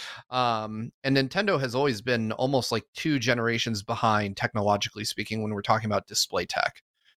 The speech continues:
Uh, you know, the Switch, the current iteration of the Switch doesn't do a hundred twenty hertz even at ten eighty p. You know, both competing consoles do that now, uh, at four K. I, I envision that Nintendo would have dropped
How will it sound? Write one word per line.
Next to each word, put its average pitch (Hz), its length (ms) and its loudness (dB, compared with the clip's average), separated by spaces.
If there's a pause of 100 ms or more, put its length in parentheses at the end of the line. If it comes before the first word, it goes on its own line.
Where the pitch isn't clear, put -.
(260)
Uh, 117 280 2
you 131 140 -4
know, 104 300 0
the 120 100 -2
Switch, 160 340 4
the 143 100 -8
current 175 300 2
iteration 143 400 0
of 123 60 -4
the 117 60 -4
Switch - 300 2
doesn't 120 280 4
do 123 120 0
a 113 40 4
hundred 117 280 0
twenty 120 220 2
hertz 120 320 0
even 104 160 -2
at - 120 -2
ten 113 200 -2
eighty 107 200 -2
p. 110 360 -2 (340)
You 123 80 0
know, 107 260 4
both 139 300 0
competing 127 400 0
consoles 117 480 4
do 120 120 0
that 113 220 6
now, 101 460 4 (520)
uh, 110 280 2
at - 140 -6
four 131 220 2
K. 123 440 0 (140)
I, 139 280 0
I 143 140 0
envision 131 580 0
that 110 320 2 (100)
Nintendo 127 360 0
would 123 140 2
have 117 100 -6
dropped 113 380 0